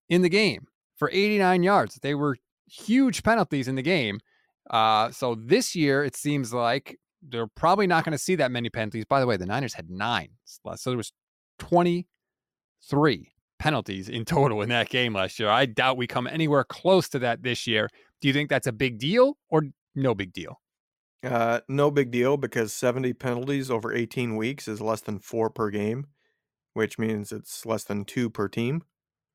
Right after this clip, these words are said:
Speaker 2: You, you're telling me two penalties on, called on against your team is gonna swing the entire game?
Speaker 1: No,
Speaker 2: Oh.
Speaker 1: no. He, so it was seventy fewer
Speaker 2: Right.
Speaker 1: than the top penalty crew.
Speaker 2: Right. And that's over eighteen weeks, which would be less than four per week.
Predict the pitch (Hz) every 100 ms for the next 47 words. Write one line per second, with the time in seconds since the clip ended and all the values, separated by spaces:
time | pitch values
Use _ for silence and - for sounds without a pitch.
0 | _ _ _ _ _ - 117 - 117 127
1 | 120 113 - 131 131 120 123 135 139 -
2 | 113 110 113 - - 120 113 113 117 117
3 | 113 - 113 107 127 127 107 107 98 -
4 | 117 113 104 113 113 110 107 147 _ _
5 | - 151 143 123 117 120 143 139 131 127
6 | - 170 170 170 160 - - - 160 185
7 | 190 151 120 117 110 _ _ _ - -
8 | 127 135 120 - 139 135 - - 113 107
9 | 104 - - 95 - _ _ - 170 -
10 | - _ _ _ 120 120 120 113 117 131
11 | 123 120 120 113 135 123 131 170 120 -
12 | - - _ _ _ _ _ _ 135 123
13 | 127 127 123 117 120 - 117 110 127 120
14 | - 110 107 127 139 131 -